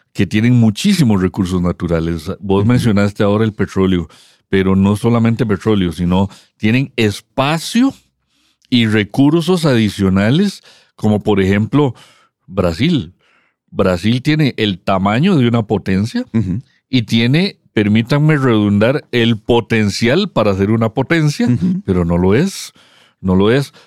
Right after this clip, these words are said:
Speaker 1: ¿Qué es lo que pasa ahí? Que, bueno, tienen grandes exportaciones, pero los ingresos no se distribuyen equitativamente.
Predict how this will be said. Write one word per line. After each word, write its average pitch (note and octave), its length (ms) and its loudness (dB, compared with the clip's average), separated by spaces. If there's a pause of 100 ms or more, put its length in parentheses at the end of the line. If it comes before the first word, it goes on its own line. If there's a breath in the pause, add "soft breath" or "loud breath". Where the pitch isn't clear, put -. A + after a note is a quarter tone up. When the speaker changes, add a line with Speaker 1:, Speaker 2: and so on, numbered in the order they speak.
(220 soft breath)
Speaker 1:
¿Qué F3+ 120 2
es G3+ 40 2
lo G#3+ 140 0
que F#3+ 140 -2
pasa G3+ 340 0
ahí? G#3 340 2 (680 soft breath)
Que, B2+ 180 0
bueno, D#3+ 380 2
tienen F#3 340 0
grandes G3+ 360 2
exportaciones, C#3 1000 0
pero C3 240 0
los A2 200 0
ingresos G#2+ 560 2
no A2+ 180 2
se A#2 100 0
distribuyen A2+ 680 0
equitativamente. F2+ 1120 -2